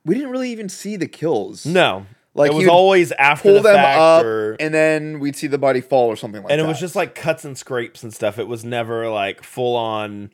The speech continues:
Speaker 1: Gore-tastic.
Speaker 2: dismemberment, blood.
Speaker 1: He never, like, penetrated with his tail.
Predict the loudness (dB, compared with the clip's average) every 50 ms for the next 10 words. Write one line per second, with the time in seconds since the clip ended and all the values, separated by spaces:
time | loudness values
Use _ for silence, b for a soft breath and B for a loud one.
0 | -20 -20 _ _ -4 0 0 0 0 0 -2 -2 -2 -2 0 0 0 0 0 -2
1 | -6 -4 -4 -4 -4 -4 -6 -8 -10 -14 -18 -20 -20 -18 -20 -20 -20 _ _ _
2 | _ _ _ _ -18 -16 -16 -16 -16 -18 _ _ _ _ _ _ _ _ _ _
3 | _ _ _ _ _ -6 -2 0 2 2 4 2 2 2 0 -2 -2 -2 0 0
4 | 0 0 -2 -4 -8 -12 -14 -12 -10 -4 -2 0 2 2 2 2 2 0 -2 -6
5 | -8 -6 -6 -6 -2 -2 -2 -2 -2 -6 -8 -8 -8 -12 -12 -14 -10 -8 -8 -8
6 | -8 -12 _